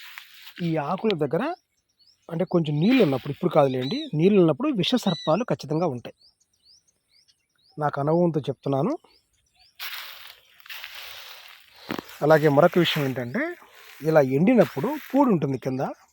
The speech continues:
పూడు. ఇక్కడంటే రాళ్ళు, ఇంకో ఇక్కడ రాళ్ళు ఉన్నాయి కాబట్టి, ఇది పూడు కాదు కాబట్టి,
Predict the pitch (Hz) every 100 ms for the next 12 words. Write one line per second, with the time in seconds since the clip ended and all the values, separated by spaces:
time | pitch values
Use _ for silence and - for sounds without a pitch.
0 | _ _ 165 143 202 269 - 156 175 143
1 | 131 165 185 139 131 127 123 127 139 160
2 | 151 143 135 131 131 254 285 131 - -
3 | 175 165 147 139 139 131 131